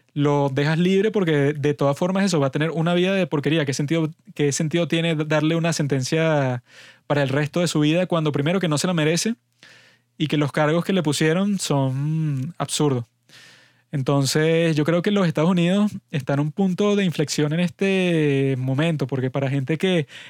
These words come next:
cree que esto quizá no es importante para ellos porque viven en otro país o son de Europa o de cualquier parte que creen que están aislados de todos estos desarrollos, pues no se trata de eso porque, bueno, si ves la historia del si-, del siglo veinte,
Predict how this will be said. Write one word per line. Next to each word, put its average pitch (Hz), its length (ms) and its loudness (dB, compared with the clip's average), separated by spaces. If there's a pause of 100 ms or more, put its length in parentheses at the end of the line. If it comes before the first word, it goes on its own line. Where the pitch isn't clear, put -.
cree 160 340 0
que 175 100 0
esto 147 140 -2
quizá 165 220 0
no 156 100 0
es 180 120 -4
importante 160 640 0
para 151 220 0
ellos 156 260 2
porque 156 220 -2
viven 151 220 0
en 170 100 0
otro 143 220 -2
país 156 320 2
o 160 60 2
son 135 180 -2
de 170 440 2
Europa 160 520 2
o 143 80 2
de 139 120 2
cualquier 143 300 0
parte 156 260 0
que 175 60 2
creen 147 160 0
que 156 80 -2
están 151 600 -2
aislados 160 480 2
de 156 80 0
todos 139 200 0
estos 165 720 0
desarrollos, 147 560 0 (540)
pues 156 160 2
no 147 120 2
se 175 140 0
trata 190 300 0
de 160 160 2
eso 180 160 -4
porque, 175 180 0
bueno, 151 260 0
si 135 180 0
ves 131 120 0
la 143 80 2
historia 175 600 0
del 147 120 2
si-, 156 220 -2
del 139 420 0
siglo 143 300 0
veinte, 170 400 0